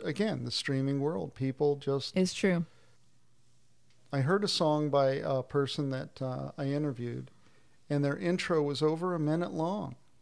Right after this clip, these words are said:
Speaker 1: And I
Speaker 2: Wow.
Speaker 1: played the whole song. It was a great song, by the way. But
Speaker 2: Yeah.
Speaker 1: a, a whole minute devoted to this song that,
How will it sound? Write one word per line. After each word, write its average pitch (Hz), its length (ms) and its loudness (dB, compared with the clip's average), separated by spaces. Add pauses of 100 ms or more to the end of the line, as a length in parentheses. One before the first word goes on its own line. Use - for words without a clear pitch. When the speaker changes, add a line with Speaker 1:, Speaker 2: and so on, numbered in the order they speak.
(800)
Speaker 1:
And 147 240 4
I 262 60 8
Speaker 2:
Wow. - 20 4
Speaker 1:
played 285 280 6
the 208 80 8
whole 180 160 6
song. 170 240 4
It 175 40 4
was 190 160 0
a 190 40 6
great 180 300 6
song, 156 360 4
by 123 140 0
the 117 120 -6
way. 117 260 -6 (480)
But 202 140 10
Speaker 2:
Yeah. - 20 10
Speaker 1:
a, 196 180 6 (120)
a 156 100 0
whole 262 300 2
minute 180 380 4
devoted 139 640 4 (540)
to 156 140 2
this 139 180 2
song 151 540 4
that, 127 400 0